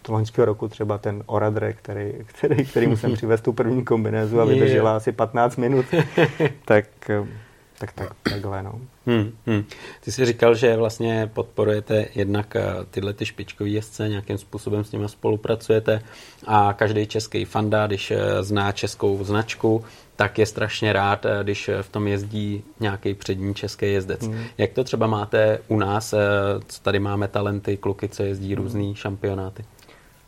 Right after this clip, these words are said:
Speaker 1: Já se, tak první a zásadní věc samozřejmě, tak je Ol-, Oliver Koenig,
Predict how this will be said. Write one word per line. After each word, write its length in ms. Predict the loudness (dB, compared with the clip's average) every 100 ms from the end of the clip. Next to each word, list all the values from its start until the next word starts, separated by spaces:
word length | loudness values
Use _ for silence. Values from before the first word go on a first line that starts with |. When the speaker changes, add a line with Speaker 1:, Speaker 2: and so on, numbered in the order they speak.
| -8
Speaker 1:
Já 140 | -6 -6
se, 300 | -4 -4 -4 -12 _ _ _ _ _ -12
tak 160 | -12 -12 -20 _ _ _
první 360 | 2 2 2
a 80 | 2
zásadní 580 | 2 0 -2 -2 -2 -4
věc 220 | -4 -6 -8
samozřejmě, 720 | -8 -6 -4 -4 -6 -6 -6
tak 220 | -6 -4
je 80 | -4
Ol-, 180 | -4 0
Oliver 340 | 2 2 2
Koenig, 380 | 2 0 0